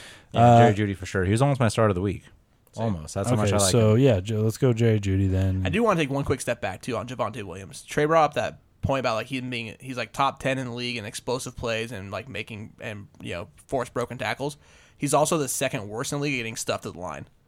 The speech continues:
Speaker 3: Yeah. It's super interesting how it
Speaker 1: Weird.
Speaker 3: Yeah,
Speaker 2: Hmm.
Speaker 3: it's like he, he's like a, the definition of, like, an all or nothing type of back on any given play. It's crazy.
Speaker 2: Interesting. Uh, Houston Texans taking on the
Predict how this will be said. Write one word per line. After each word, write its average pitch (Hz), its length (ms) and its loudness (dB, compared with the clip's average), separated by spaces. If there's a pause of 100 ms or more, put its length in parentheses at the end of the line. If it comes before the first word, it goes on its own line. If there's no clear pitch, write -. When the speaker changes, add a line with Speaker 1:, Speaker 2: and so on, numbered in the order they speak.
(1080)
Speaker 3:
Yeah. 107 260 -6 (540)
It's 135 240 -4
super 170 440 4
interesting 143 340 -4
how 127 180 -2
it 120 180 -6
Speaker 1:
Weird. 95 640 -18
Speaker 3:
Yeah, 113 280 -8
Speaker 2:
Hmm. 107 100 -8
Speaker 3:
it's 143 140 -2
like 135 140 0
he, 160 320 -2
he's 151 200 -4
like 147 140 2
a, 123 80 -4 (560)
the 131 160 -6
definition 131 420 -4
of, 131 40 -8
like, 120 100 -2
an 113 80 -10
all 123 280 -4
or 123 80 -6
nothing 120 280 -8
type 123 140 -10
of 120 100 -10
back 104 240 -6
on 107 100 -8
any 113 180 -10
given 92 240 -12
play. 90 220 -8
It's - 160 -10
crazy. - 520 -10 (840)
Speaker 2:
Interesting. 98 540 -4 (580)
Uh, 107 880 4 (260)
Houston 139 320 2
Texans 123 640 2
taking 123 300 0
on 117 280 4
the 110 640 2